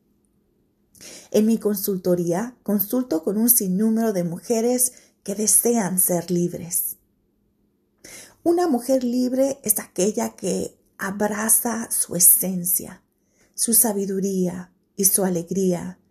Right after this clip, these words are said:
sus momentos de prueba, como los desafíos. Pero se esfuerza en cuerpo y alma y corazón a empoderarse a vivir y crear una visión de vida auténtica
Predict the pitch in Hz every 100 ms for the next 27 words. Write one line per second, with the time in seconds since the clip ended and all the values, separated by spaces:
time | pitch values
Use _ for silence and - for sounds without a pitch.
0 | _ _ - 294 269 262 269 277 302 302
1 | 349 330 - 196 - - 185 185 - -
2 | _ _ - 208 185 180 175 180 180 -
3 | - 185 - - - - _ _ _ _
4 | _ _ _ _ - - _ - 285 294
5 | 302 - - 339 349 - 330 311 - 202
6 | 190 - 240 247 - 254 208 202 214 226
7 | 220 220 226 233 - _ _ - 262 -
8 | 208 185 185 - 220 226 247 - - -
9 | - - 254 247 247 240 214 202 208 214
10 | 240 - 269 247 196 202 208 214 _ -
11 | 311 311 302 277 226 220 240 - 214 220
12 | 214 190 - 214 214 214 202 190 208 208
13 | 214 - - 196 185 - 240 233 233 240
14 | - 233 233